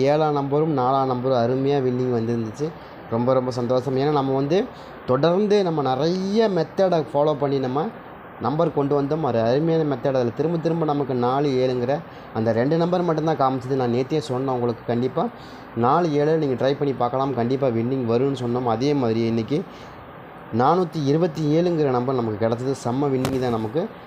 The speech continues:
நம்ம வந்து நம்முடைய உழைப்புக்கு வீண் போகலைன்னு தான் நான் சொல்லணும். ஏன்னா, அந்த அளவுக்கு நம்ம தெளிவா கொண்டு வந்தோம். எதனால அப்படின்னா,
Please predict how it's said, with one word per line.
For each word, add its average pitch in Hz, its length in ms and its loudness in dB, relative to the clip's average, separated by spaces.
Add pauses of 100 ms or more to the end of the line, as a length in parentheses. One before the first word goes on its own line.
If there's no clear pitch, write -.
(120)
நம்ம 123 220 0
வந்து 175 220 2
நம்முடைய 147 300 2
உழைப்புக்கு 160 500 0
வீண் 160 240 2
போகலைன்னு 143 400 2
தான் 143 80 0
நான் 135 120 -2
சொல்லணும். 123 280 0
ஏன்னா, 165 180 2
அந்த 151 260 0
அளவுக்கு 175 260 2
நம்ம 156 240 2 (520)
தெளிவா 185 440 2
கொண்டு 151 220 0
வந்தோம். 113 220 0
எதனால 170 280 2
அப்படின்னா, 139 320 0